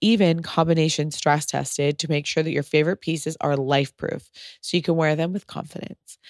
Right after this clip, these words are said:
I am really loving their mini Huggy hoops.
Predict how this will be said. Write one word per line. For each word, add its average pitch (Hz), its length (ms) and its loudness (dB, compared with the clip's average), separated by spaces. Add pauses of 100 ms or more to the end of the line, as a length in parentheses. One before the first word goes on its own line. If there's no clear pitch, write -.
(360)
I 170 240 4
am 185 340 2
really 175 640 4
loving 165 300 2
their 156 120 0
mini 156 320 0
Huggy 147 440 -2
hoops. 220 500 -2